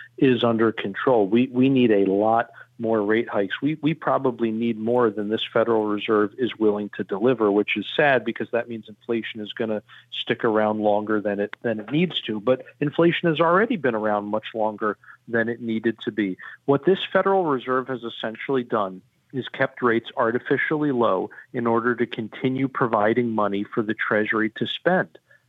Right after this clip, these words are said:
But the consequence of that has been producing way too much money relative to the size of the economy. And that has led us to this situation where, w-, again,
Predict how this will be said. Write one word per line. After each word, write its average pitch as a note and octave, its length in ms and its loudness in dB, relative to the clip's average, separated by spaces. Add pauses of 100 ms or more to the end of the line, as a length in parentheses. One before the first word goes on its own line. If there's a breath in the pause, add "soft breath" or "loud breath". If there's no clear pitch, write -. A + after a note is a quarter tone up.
But B2+ 180 -2
the C3 100 2
consequence C#3 760 -2
of G#2 100 -8
that G#2 200 0
has A#2 160 -6
been A2+ 200 -6
producing A2+ 680 -4
way G3+ 380 6
too - 240 0
much B2 280 0
money G#2 280 -2
relative A2 520 2
to A2 120 -6
the G#2 80 -12 (100)
size G#2+ 300 -2
of G#2+ 80 -10
the G#2 140 -2
economy. F#2+ 640 -4 (360 loud breath)
And B2+ 220 -2
that C3+ 280 0
has C3+ 180 -4
led B2 240 0
us C#3 100 -4 (140)
to B2+ 60 -2
this B2 180 -6 (120)
situation B2+ 800 -6 (340 loud breath)
where, B2 320 4
w-, C3+ 280 -10
again, C#3 400 -2